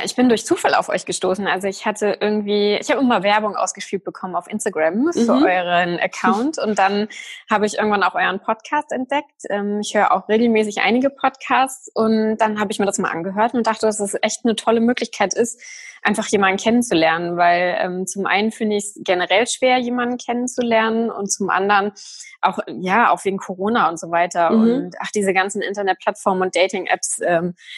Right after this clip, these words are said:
Speaker 1: damit habe ich nicht so viele gute Erfahrungen gemacht und ich dachte, das ist mal eine ganz innovative Möglichkeit,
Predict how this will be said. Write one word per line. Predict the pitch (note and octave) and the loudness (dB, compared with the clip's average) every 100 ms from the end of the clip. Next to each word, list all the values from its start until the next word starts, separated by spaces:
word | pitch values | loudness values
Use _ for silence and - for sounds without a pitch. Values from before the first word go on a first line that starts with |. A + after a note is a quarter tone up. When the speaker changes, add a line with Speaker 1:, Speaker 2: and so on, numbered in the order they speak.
| - - | -14 0
Speaker 1:
damit | A#3+ A3+ G#3+ | 2 2 2
habe | G#3+ | -2
ich | A3 | 0
nicht | A#3+ | -2
so | A#3 | -2
viele | - A#3+ A3 | -2 0 0
gute | A3+ A3+ | 0 2
Erfahrungen | G3 - A#3 A#3+ | 2 2 -2 -2
gemacht | F#3+ F#3 F#3+ G3+ | -2 -4 -6 -6
und | |
ich | G3+ | -6
dachte, | G3+ G3+ G3+ | -4 -6 -6
das | G3+ | -4
ist | |
mal | G#3 | 0
eine | G3 | 2
ganz | F#3+ A3 | 0 0
innovative | - A3 G#3 G3+ G3 | 0 0 0 -2 -4
Möglichkeit, | G3 G#3 G3+ - - E3 F#3 | -6 -8 -8 -6 0 0 0